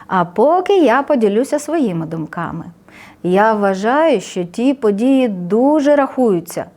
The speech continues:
бо це значущі кроки до перемоги. І перша подія двадцять сьомого лютого була взагалі переламна. Ми зламали тоді хід історії. Ми відкинули сценарій, де Київ мали захопити за три дні.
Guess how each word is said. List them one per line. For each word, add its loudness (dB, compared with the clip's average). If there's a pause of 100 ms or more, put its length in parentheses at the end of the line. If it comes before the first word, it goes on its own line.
(400)
бо 2
це 0
значущі -2
кроки 0
до -4
перемоги. -4 (600)
І -2
перша -2
подія -4
двадцять -4
сьомого -4
лютого -2 (360)
була 2
взагалі 0
переламна. -2 (580)
Ми 0
зламали 0
тоді -4
хід -6
історії. -4 (460)
Ми 2 (200)
відкинули -2
сценарій, -2
де -4
Київ -2 (120)
мали -4
захопити -6
за -4
три -2
дні. -2